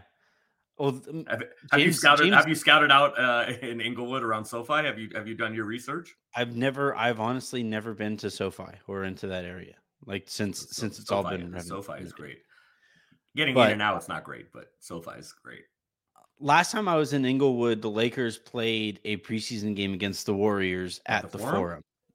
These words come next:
Speaker 1: Yeah, it was
Speaker 2: Mm.
Speaker 1: sick. It was so much
Speaker 2: That's,
Speaker 1: fun.
Speaker 2: that's, uh, that's, that's a minute ago.
Speaker 1: Got to, got to go into the, to the Forum Club and,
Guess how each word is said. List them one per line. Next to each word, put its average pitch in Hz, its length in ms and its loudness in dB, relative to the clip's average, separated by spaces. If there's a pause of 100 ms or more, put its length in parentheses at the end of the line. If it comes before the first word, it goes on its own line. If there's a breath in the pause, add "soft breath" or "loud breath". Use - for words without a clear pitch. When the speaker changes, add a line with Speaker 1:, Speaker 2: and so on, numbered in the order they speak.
Speaker 1:
Yeah, 107 260 4
it 87 60 -2
was 85 100 -8
Speaker 2:
Mm. 82 60 -8
Speaker 1:
sick. 98 300 -6 (100)
It 107 80 -6
was 98 140 -4
so 117 120 2
much 107 200 -2
Speaker 2:
That's, 95 420 -10 (140)
Speaker 1:
fun. 69 160 -20
Speaker 2:
that's, 65 120 -16
uh, 78 140 -16
that's, 76 220 -14
that's 85 260 -12
a 82 60 -10
minute 107 260 -2
ago. 82 360 -6 (340)
Speaker 1:
Got 131 200 4
to, 127 200 8
got 120 260 4
to 131 80 -6
go 123 240 6
into 120 240 0
the, 101 300 4
to - 100 -8
the 104 80 -2
Forum 123 380 4
Club 131 460 4
and, 87 260 -4